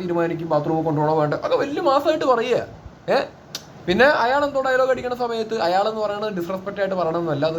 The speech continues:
ഒരു റെസ്പെക്റ്റോട് കൂടി തന്നെയാണ് നമ്മൾ അയാൾ എന്ന് പറയുന്നൊരു വാക്ക് ഉപയോഗിക്കുന്നത്. അപ്പം അയാൾ എന്തോ ഒരു ഡയലോഗ് അടിക്കുന്ന സമയത്ത് വെളിയിൽ കാണാൻ വേണ്ടി വന്നിരിക്കുന്ന കുറേ നോക്കി കുത്തി, നോക്കുകുത്തി ഓഡിയൻസ് ഒക്കെ ഉണ്ടല്ലോ, അവരിരുന്ന്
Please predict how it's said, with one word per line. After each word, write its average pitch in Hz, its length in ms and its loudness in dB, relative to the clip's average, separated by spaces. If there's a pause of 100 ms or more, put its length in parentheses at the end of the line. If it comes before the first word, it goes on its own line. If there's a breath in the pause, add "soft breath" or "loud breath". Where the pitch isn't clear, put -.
ഒരു 156 100 -2 (100)
റെസ്പെക്റ്റോട് 180 440 -2
കൂടി 170 160 2
തന്നെയാണ് 156 260 -2
നമ്മൾ 143 220 2
അയാൾ 143 280 2
എന്ന് 135 140 -4
പറയുന്നൊരു 123 320 -4
വാക്ക് 113 220 -4 (140)
ഉപയോഗിക്കുന്നത്. 113 580 0 (500 loud breath)
അപ്പം 208 220 4 (280)
അയാൾ 233 220 2
എന്തോ 254 140 -4
ഒരു 247 100 0
ഡയലോഗ് 240 200 0
അടിക്കുന്ന 233 220 -4
സമയത്ത് 226 280 -4
വെളിയിൽ 214 240 -2 (120)
കാണാൻ 214 280 2
വേണ്ടി 220 180 -4 (200)
വന്നിരിക്കുന്ന 214 400 -4
കുറേ 208 200 0
നോക്കി 196 260 -4
കുത്തി, 202 220 -6 (380)
നോക്കുകുത്തി 208 440 -2
ഓഡിയൻസ് 202 300 2
ഒക്കെ 180 120 -2
ഉണ്ടല്ലോ, 147 200 0
അവരിരുന്ന് 254 340 -4